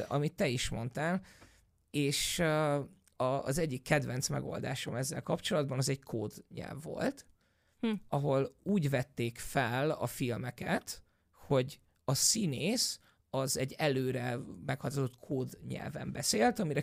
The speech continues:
Speaker 1: könnyen rá lehetett utána illeszteni, rámondani
Speaker 2: Mi
Speaker 1: a
Speaker 2: a
Speaker 1: szöveget
Speaker 2: szar?
Speaker 1: post-productionban.
Speaker 2: Úristen!
Speaker 1: És akkor rá-, rámondták ugyanúgy. És akkor a színész valójában csak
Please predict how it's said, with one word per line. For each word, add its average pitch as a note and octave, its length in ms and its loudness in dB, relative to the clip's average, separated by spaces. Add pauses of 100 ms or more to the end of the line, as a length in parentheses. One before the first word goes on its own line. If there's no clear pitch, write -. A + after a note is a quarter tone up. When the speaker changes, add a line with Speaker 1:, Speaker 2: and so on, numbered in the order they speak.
Speaker 1:
könnyen C3 440 2
rá C3 260 0
lehetett - 460 -2
utána D3 400 0
illeszteni, C#3+ 680 0
rámondani D3+ 1120 0 (160)
Speaker 2:
Mi G3+ 160 0
Speaker 1:
a - 100 0
Speaker 2:
a - 40 8
Speaker 1:
szöveget G3+ 560 6
Speaker 2:
szar? - 80 -6
Speaker 1:
post-productionban. - 1120 -2 (260)
Speaker 2:
Úristen! A3+ 400 8
Speaker 1:
És C#3+ 160 6
akkor A3+ 340 10
rá-, D3+ 400 4
rámondták D3+ 960 4 (640)
ugyanúgy. C#3 500 2
És - 140 6
akkor C#4+ 200 4
a C4+ 40 4
színész D3 320 4
valójában E3 580 4
csak D#3+ 220 0